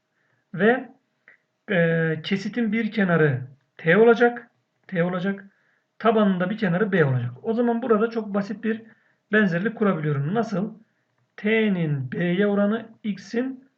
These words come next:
H'ye oranına eşit. Bize ne lazım? Bize ne lazım? Bize bu kesitin, e, şeyi lazım. E, alanı lazım. Yani biz şunu arıyoruz. A X. Biz bunun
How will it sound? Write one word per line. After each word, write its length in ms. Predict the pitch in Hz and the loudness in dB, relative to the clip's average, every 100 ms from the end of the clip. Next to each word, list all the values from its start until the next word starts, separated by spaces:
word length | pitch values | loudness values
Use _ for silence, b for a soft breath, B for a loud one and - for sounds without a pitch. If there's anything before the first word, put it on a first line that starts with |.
| _ | _
H'ye 340 | 202 175 165 | -2 0 2
oranına 300 | 147 127 117 | 0 0 -6
eşit. 340 | 107 - - _ _ _ _ _ _ _ _ - 151 | -10 -18 -20 _ _ _ _ _ _ _ _ -16 -8
Bize 380 | 139 190 262 | -6 0 2
ne 60 | 247 | 4
lazım? 540 | 269 196 143 226 - _ _ _ _ - | 6 6 4 -2 -10 _ _ _ _ -12
Bize 300 | 170 156 180 | -8 -6 -4
ne 40 | |
lazım? 540 | 180 156 131 190 254 - _ b b b b _ _ | -2 0 0 -2 -6 -14 _ b b b b _ _
Bize 300 | 233 214 233 | 0 4 4
bu 80 | 247 | 2
kesitin, 680 | 233 202 - 240 262 - _ _ - | -2 -2 -2 -4 -6 -8 _ _ -6
e, 800 | 180 170 170 165 165 165 160 156 | -2 -2 0 -2 -2 -2 -2 -4
şeyi 260 | 156 202 185 | -2 0 0
lazım. 360 | 139 131 - - _ _ _ _ _ _ _ _ _ _ _ b b b - - _ - _ _ _ | -2 -4 -6 -16 _ _ _ _ _ _ _ _ _ _ _ b b b -20 -20 _ -20 _ _ _
E, 180 | - 190 | -8 -8
alanı 440 | 185 202 196 190 165 | 0 4 6 6 4
lazım. 320 | 127 117 120 | 2 0 -2
Yani 240 | 139 139 | -2 -2
biz 200 | 151 - | -6 -10
şunu 300 | - - 170 | -12 -4 0
arıyoruz. 420 | 135 123 117 - _ _ _ _ - | 0 0 -4 -10 _ _ _ _ -6
A 320 | 151 165 190 - - | -2 0 -2 -6 -10
X. 320 | 165 - - - | -10 -10 -16 -12
Biz 240 | 170 151 | -10 -6
bunun 460 | 175 165 214 - | -4 -2 -2 -6